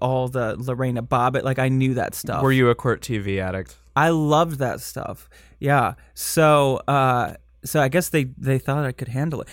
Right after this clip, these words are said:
Speaker 1: And I do remember seeing Scream when it first came out, um, when it first came out to, to Blockbuster, and being so scared because the next day my sister was babysitting me, and I was just like,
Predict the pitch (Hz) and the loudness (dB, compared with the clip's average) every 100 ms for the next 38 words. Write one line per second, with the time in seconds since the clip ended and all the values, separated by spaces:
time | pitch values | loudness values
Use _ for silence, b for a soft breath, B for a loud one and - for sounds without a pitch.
0 | B 156 196 170 220 254 226 180 - 151 | B 2 4 4 4 6 4 2 2 0
1 | 123 - - 151 135 123 120 b b 139 | 0 -4 -2 0 2 0 -2 b b 0
2 | 139 - - 147 - - 135 131 120 117 | 2 0 -2 -2 -2 -2 0 2 2 0
3 | - 131 131 117 113 - _ _ _ 139 | -2 0 2 2 -2 -8 _ _ _ -2
4 | 139 120 135 - 135 120 - 120 - - | -2 -2 -6 -2 -2 -2 -6 -10 -12 -10
5 | 131 117 76 - - - 123 120 - - | -6 -6 -6 -10 -14 -8 -6 -6 -8 -10
6 | - - - - b b _ - 135 131 | -12 -12 -12 -14 b b _ -2 0 2
7 | 127 139 135 123 - - - 151 143 143 | 0 0 0 0 -4 -8 0 4 6 4
8 | 139 147 - - - - 151 131 120 120 | 2 -2 -10 -10 -8 0 4 4 2 0
9 | 131 135 123 131 131 - 135 123 - - | -4 -4 -2 -2 -2 -2 -2 -2 -6 -8
10 | 123 117 131 131 127 - 120 117 117 117 | -6 -4 -2 -2 -2 -6 -6 -6 -6 -6
11 | 123 120 - 127 | -6 -6 -8 -10